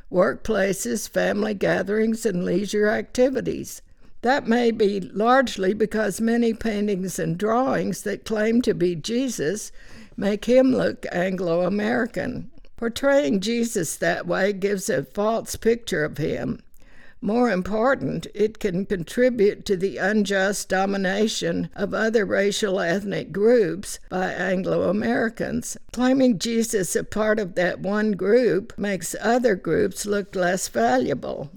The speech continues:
Picturing Jesus as looking like ourselves can be helpful in some ways, but unhelpful or even harmful in others.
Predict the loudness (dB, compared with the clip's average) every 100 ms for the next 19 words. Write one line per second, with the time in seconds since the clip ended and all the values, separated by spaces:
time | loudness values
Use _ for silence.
0 | -2 -2 0 -2 0 2 4 2 2 2
1 | 0 0 -2 -2 -4 -2 -2 0 0 -2
2 | -2 -4 -2 0 0 0 0 2 0 -2
3 | -6 -8 -2 0 0 2 2 0 0 -2
4 | 0 -2 -2 0 2 2 0 -2 -4 -2
5 | -4 -2 0 4 4 2 -2 -2 -2 0
6 | 0 -2 -2 0 -2 -2 -2 -2 -2 -2
7 | -4 -4 -6 -4 0 0 0 -2 -4 -6